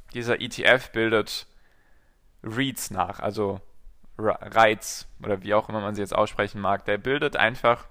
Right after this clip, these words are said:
Unternehmen, die sich, also diese Unternehmen investieren nur Immobilien. Das sind sozusagen Immobilienunternehmen. Die investieren eben in, in Immobilien und du kannst in diese Immobilien investieren. Und dieser E T F beinhaltet eben diese,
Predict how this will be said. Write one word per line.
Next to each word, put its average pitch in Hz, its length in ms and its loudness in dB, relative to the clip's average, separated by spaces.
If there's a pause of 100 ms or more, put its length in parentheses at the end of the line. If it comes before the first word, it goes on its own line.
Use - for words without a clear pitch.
(220)
Unternehmen, 139 580 0 (1800)
die 120 380 0
sich, 113 420 -8 (600)
also 110 180 -4
diese 143 240 -2
Unternehmen 123 460 -2
investieren 117 600 -2
nur 113 160 0
Immobilien. 98 520 -4
Das 92 140 -4
sind 117 140 -4
sozusagen 104 640 0 (320)
Immobilienunternehmen. 101 1500 0 (160)
Die 101 60 -12
investieren 107 500 0
eben 107 240 -4
in, 98 320 -8
in 104 220 -8
Immobilien 143 580 -2
und 151 60 -6
du 135 100 -4
kannst 120 260 -2
in 107 120 -6
diese 104 260 -4
Immobilien 101 540 -6
investieren. 92 520 -6 (460)
Und 110 180 0
dieser 123 220 2
E 110 140 0
T - 120 -6
F - 280 4
beinhaltet 101 640 0
eben 101 240 -4
diese, 101 500 -4